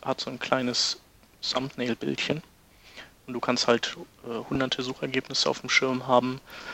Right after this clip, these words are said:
Ähm, und da fand ich das eine super Sache, dass ich diese Bilder, äh, die hab ich mir immer per Ajax geholt. Ähm, und dann hab ich die in Local Storage gelegt und beim nächsten,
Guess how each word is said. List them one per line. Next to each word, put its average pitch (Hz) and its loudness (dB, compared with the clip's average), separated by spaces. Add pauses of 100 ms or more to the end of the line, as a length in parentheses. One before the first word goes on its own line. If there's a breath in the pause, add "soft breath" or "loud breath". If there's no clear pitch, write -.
(240 loud breath)
Ähm, 123 0 (500)
und 123 -6 (400)
da 131 10
fand 135 0
ich - -4
das - 2
eine 131 -4
super 127 -2
Sache, 127 4
dass 127 2
ich - -4 (100)
diese 120 -4
Bilder, 139 6 (580 loud breath)
äh, 120 -2
die 120 0
hab 120 0
ich - -6
mir 127 0 (140)
immer 127 0 (400)
per 123 4
Ajax 165 2
geholt. 156 0 (840 loud breath)
Ähm, 123 0
und 127 -4
dann 120 4
hab 123 2
ich - -6
die 127 -4
in 123 -2
Local 127 0
Storage 151 2
gelegt 139 2
und 123 -8 (160)
beim 123 -2
nächsten, 127 0